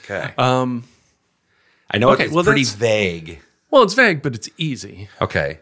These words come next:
Speaker 2: Yeah.
Speaker 1: Yeah.
Speaker 2: Yeah. Um, that was, uh, Yosemite National Park.
Speaker 1: Ooh, okay.
Speaker 2: Mm-hmm. Yeah.
Speaker 1: Interesting.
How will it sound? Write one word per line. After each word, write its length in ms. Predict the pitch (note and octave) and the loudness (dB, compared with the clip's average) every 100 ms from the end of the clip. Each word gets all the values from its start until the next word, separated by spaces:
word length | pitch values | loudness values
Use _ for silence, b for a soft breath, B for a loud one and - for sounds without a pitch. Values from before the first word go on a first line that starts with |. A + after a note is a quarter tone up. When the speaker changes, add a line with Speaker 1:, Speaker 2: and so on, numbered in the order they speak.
| - | -4
Speaker 2:
Yeah. 320 | F3+ F2 - - - | -2 -2 -6 -16 -12
Speaker 1:
Yeah. 160 | D3 - _ B B B B | -12 -12 _ B B B B
Speaker 2:
Yeah. 140 | B2+ | 0
Um, 180 | B2 A#2+ B2+ | 0 -2 -4
that 140 | C3+ | -4
was, 420 | C#3 C3 - - | -4 -8 -8 -6
uh, 440 | C#3 C3 C3 A#2+ A#2+ - _ _ _ | -4 -4 -6 -8 -12 -20 _ _ _
Yosemite 540 | C3+ C3+ - C#3+ C#3+ C3+ | -6 -4 0 -2 -2 -6
National 320 | C3 C3 B2+ | -8 -10 -12
Park. 200 | - - _ _ _ - | -12 -16 _ _ _ -6
Speaker 1:
Ooh, 300 | - A2 - - - | -4 -4 -6 -10 -20
okay. 320 | G2 - F#3+ - | -10 -8 -8 -8
Speaker 2:
Mm-hmm. 240 | C3+ G3 A3 _ _ _ _ _ _ _ _ - | -8 -10 -12 _ _ _ _ _ _ _ _ -10
Yeah. 120 | E3 _ - | -10 _ -8
Speaker 1:
Interesting. 500 | B2 - B2+ D#2 B1 | -6 -6 -8 -8 -12